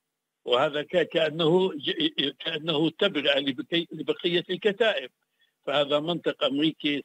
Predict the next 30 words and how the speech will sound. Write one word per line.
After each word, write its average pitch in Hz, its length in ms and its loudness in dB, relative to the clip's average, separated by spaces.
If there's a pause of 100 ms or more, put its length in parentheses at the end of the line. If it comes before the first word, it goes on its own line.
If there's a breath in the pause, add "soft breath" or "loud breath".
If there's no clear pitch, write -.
سخيف. 160 420 -2 (140)
كما 135 220 -2
يقول 151 320 2
الإسرائيلي 147 640 0
عن 123 280 -2
جو 127 200 -2
بايدن، 151 560 2 (360)
ماذا 180 280 0
يقول 160 260 -2
الإسرائيلي 139 580 2
عن 117 180 0
جو 113 160 -2
بايدن؟ 113 480 0 (360)
يقول: 208 320 2
"رجل 208 260 4
خرف، 123 360 0 (220)
مخرفن، 135 680 -4 (120)
فاقد 151 320 0
الذاكرة، 127 600 0 (460)
إيه، 143 220 4
وهن 147 340 2
الجسد، 131 500 -4 (120)
يتعثر 131 500 0
عن 127 260 -4 (300)
درجة 143 320 0 (100)
طائرة 139 500 0 (300)
ويسقط 147 580 0
من 151 200 -4
الدراجة 135 520 0
الهوائية" 143 720 0